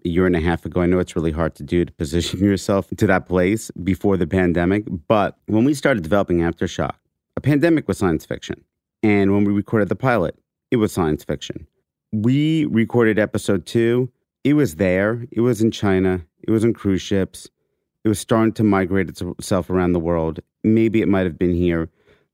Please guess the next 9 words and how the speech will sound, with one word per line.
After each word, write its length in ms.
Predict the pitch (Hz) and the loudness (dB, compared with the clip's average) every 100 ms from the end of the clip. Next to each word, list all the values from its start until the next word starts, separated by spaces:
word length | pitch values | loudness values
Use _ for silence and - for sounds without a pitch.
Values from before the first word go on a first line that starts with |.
| _ | _
but 160 | 117 - | -2 2
it 80 | |
was 160 | 120 110 | 0 0
still 220 | - 139 | 0 2
an 100 | 123 | 2
existential 540 | 98 - 90 92 87 85 | 0 -6 -4 -4 -4 -6
threat. 320 | 82 80 - | -4 -4 -6
We 80 | 87 | -10
still 360 | - 135 131 | -2 -2 -2